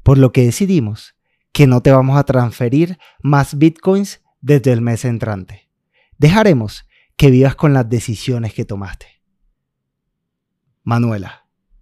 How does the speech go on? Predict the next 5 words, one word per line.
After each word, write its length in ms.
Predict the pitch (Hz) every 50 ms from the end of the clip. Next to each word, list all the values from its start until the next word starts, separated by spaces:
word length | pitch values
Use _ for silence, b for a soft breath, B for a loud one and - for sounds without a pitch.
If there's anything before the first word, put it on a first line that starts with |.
| _ _
en 140 | - 127 120
ese 180 | 113 95 - 135
momento, 560 | 135 160 175 156 120 107 - - 117 - _ _ _ _ _ _ _ _ _ _ _ _ _ _ _ _ _
tragó 380 | - 139 123 123 113 110 113 104
saliva. 580 | - 120 113 113 110 107 107 104 - _ _